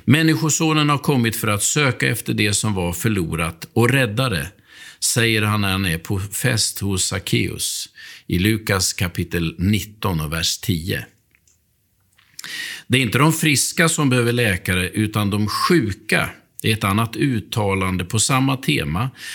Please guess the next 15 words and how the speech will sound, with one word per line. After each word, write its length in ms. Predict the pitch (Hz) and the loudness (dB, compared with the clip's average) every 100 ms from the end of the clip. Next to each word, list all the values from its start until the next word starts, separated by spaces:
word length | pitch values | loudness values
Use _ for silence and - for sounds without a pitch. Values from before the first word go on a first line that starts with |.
| - - | -14 -12
som 200 | - 101 | -4 2
han 140 | 101 107 | 2 2
klipper 320 | 117 113 113 | 0 -2 -2
till 380 | 101 143 135 127 | 0 0 2 2
med 240 | 113 95 | 2 0
på 120 | 107 | -2
ett 400 | 98 - 113 107 | -2 -2 -4 -2
kalas 480 | 120 110 117 120 107 | -2 0 0 0 0
hos 180 | 110 - | -2 -2
tullindrivaren 920 | - 127 92 90 95 101 101 107 107 | 0 0 0 0 0 -2 0 0 2
Matteus 640 | 113 110 - 151 107 85 - | 0 -2 0 0 0 -2 -2
som 160 | 107 | -2
svar 420 | - 123 127 120 | -2 -2 0 0
på 180 | 98 - | -2 -2
att 240 | 95 - | -4 -6